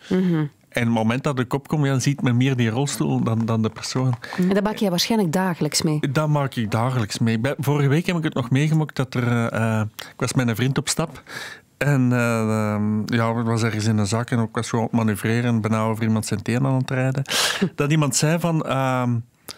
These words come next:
Speaker 2: "Mag ik er iets tegen zeggen?"
Speaker 1: <laughs>
Speaker 2: Eh, alsof dat ik niks hoor. Of, eh,
Speaker 1: Ja.
Speaker 2: ja,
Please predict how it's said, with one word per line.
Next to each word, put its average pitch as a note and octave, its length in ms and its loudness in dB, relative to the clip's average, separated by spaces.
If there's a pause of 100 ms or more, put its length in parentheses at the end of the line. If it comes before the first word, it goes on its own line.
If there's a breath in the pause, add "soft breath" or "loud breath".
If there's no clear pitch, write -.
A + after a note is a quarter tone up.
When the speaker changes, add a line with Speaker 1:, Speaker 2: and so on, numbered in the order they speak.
(300 loud breath)
Speaker 2:
"Mag B2+ 140 2
ik - 260 -6
er C#3 60 0
iets C3 200 0
tegen G#2+ 320 0
zeggen?" B2+ 380 0
Speaker 1:
<laughs> E3+ 60 -2 (800 loud breath)
Speaker 2:
Eh, A#2+ 760 0
alsof A2 340 -2
dat A2+ 180 -2
ik A2+ 180 -2
niks A#2 280 0
hoor. C3+ 320 0
Of, - 300 -4
eh, A2 340 0 (240 loud breath)
Speaker 1:
Ja. E3 320 0
Speaker 2:
ja, C3 160 -2